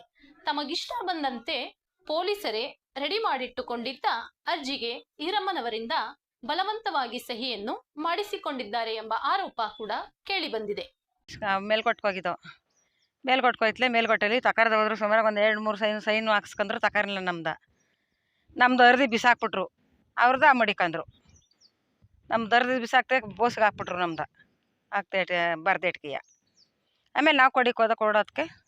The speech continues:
Speaker 2: ತಕರ್ದು ಹೋದ್ರು. ಆ, ಕಂಪ್ಯೂಟರಲ್ಲಿ ಟೈಪ್ ಮಾಡ್ಕೊಂಡಿದ್ರು ಅವರು. ಕೊಟ್ಟಂಗ, ನಾವು ಕೊಟ್ಟಂಗೆ ಅವ್ರು ಬರ್ಕರ್ನಿಲ್ಲ ಅವರು.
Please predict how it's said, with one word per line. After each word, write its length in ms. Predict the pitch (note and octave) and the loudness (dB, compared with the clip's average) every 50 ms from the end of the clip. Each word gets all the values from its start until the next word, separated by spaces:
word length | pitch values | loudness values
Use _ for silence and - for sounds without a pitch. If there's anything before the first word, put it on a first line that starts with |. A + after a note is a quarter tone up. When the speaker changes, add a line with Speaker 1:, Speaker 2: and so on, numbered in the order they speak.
| _ _ _ - | _ _ _ -4
Speaker 2:
ತಕರ್ದು 340 | - G#3 - G3 F#3 F3+ | -4 -2 -2 -4 -4 -4
ಹೋದ್ರು. 220 | E3 D#3 D3+ D#3 - | -4 -4 -6 -6 -2
ಆ, 220 | - A3 G#3+ G#3+ | 0 2 2 2
ಕಂಪ್ಯೂಟರಲ್ಲಿ 580 | G#3 - A#3 A#3 - C4 A#3+ - B3+ B3+ A#3 G#3+ | 2 2 0 0 0 -2 0 0 0 0 0 0
ಟೈಪ್ 240 | - A#3 A3+ - - | 0 -2 0 0 0
ಮಾಡ್ಕೊಂಡಿದ್ರು 480 | A3 G#3 G#3 G#3+ G3+ G3 F#3 F3 F#3 | 0 0 0 0 -2 -2 -2 -2 0
ಅವರು. 280 | F#3 F3+ F#3 G#3 B3 C#4 - _ - - - - - - - - - - - - | 0 2 2 0 -2 -2 -6 _ -20 -20 -20 -20 -20 -20 -20 -20 -20 -20 -6 2
ಕೊಟ್ಟಂಗ, 500 | - B3+ B3+ A#3+ - - B3+ B3 A#3+ C#4 D4 | 6 6 6 6 6 6 4 6 6 4 4
ನಾವು 280 | A#3 B3 A#3+ A#3+ B3+ B3 | 4 6 8 8 8 8
ಕೊಟ್ಟಂಗೆ 380 | - A#3+ - A#3+ A3+ A#3 C#4 | 6 4 4 4 4 8 8
ಅವ್ರು 200 | D#4+ C#4 C4 A#3 | 8 8 8 8
ಬರ್ಕರ್ನಿಲ್ಲ 480 | A#3 G#3+ G#3+ - B3 A#3 A3 G#3+ G3 G3 F#3+ | 6 4 4 6 4 4 4 4 4 4 4
ಅವರು. 460 | F3 E3 E3 - - - - - _ | 2 2 -2 -4 -8 -12 -20 -20 _